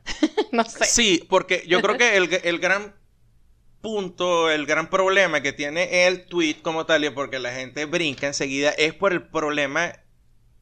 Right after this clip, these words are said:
Speaker 2: que viene todo el mundo enfrentando.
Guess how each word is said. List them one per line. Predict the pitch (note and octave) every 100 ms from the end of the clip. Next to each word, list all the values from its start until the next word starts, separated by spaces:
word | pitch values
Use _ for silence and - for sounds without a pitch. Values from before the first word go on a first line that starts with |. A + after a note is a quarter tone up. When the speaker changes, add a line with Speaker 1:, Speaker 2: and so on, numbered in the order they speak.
| _
Speaker 2:
que | G3+ F#3+
viene | E3 D#3+ C#3+ D3 E3+ F#3+ - - - - _
todo | E3 E3
el | F3
mundo | F3+ E3+
enfrentando. | F#3 F#3+ F#3 - F3 D3+ D3+ G#3